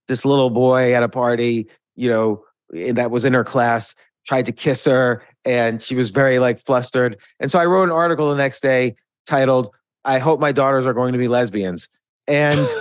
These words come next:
<laughs> I got a huge backlash on that. Like, all these women wrote, or men and women wrote, uh, "Oh, you, w-, wait till your daughters see this when they're older. They're gonna probably hate you." And I'm like, "A, first off,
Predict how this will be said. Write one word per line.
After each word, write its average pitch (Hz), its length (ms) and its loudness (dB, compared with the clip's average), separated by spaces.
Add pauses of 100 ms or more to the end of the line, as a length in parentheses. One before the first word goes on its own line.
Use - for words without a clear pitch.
(180)
<laughs> - 400 -20
I 151 80 0
got 185 160 2
a 196 60 2
huge 185 240 0
backlash 190 420 2
on 190 140 0
that. 202 280 0
Like, 135 280 -2 (320)
all 165 240 2
these 156 320 -2 (340)
women 151 540 -2
wrote, 151 240 2
or 143 160 2
men 180 240 4
and 190 200 2
women 131 220 0
wrote, 139 320 0 (240)
uh, 143 240 2
"Oh, 139 460 0
you, 139 120 -2
w-, 131 220 -4
wait 156 220 4
till 160 100 2
your 151 120 4
daughters 147 380 2
see 151 140 0
this 139 160 0
when 139 100 0
they're 127 320 2
older. 131 440 2
They're 120 100 0
gonna 139 180 0
probably 139 400 0
hate 151 220 0
you." 104 300 -2 (320)
And 156 100 2
I'm 165 80 2
like, 170 180 0
"A, 175 460 2 (320)
first 170 220 2
off, 135 260 2